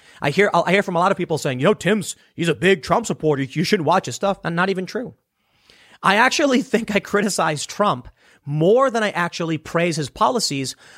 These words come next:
but I defend him from the lying media more than I criticized him. You see how that works? I refuse to have the media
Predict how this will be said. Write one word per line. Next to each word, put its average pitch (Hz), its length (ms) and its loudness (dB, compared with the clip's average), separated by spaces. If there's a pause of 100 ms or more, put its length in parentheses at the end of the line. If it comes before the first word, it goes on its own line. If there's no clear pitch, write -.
but 165 120 4
I 170 120 4
defend 208 520 0
him 262 140 0
from 208 200 -2
the 185 80 0
lying 147 500 0
media 170 460 2 (260)
more 165 560 2 (180)
than 165 180 0
I 160 100 2
criticized 156 640 -4
him. - 180 -18 (420)
You 147 80 -4
see 226 140 2
how 247 80 4
that 202 140 0
works? 202 440 -4 (340)
I 170 120 4
refuse 226 640 2
to 208 120 2
have 180 240 2
the 180 60 0
media 160 500 0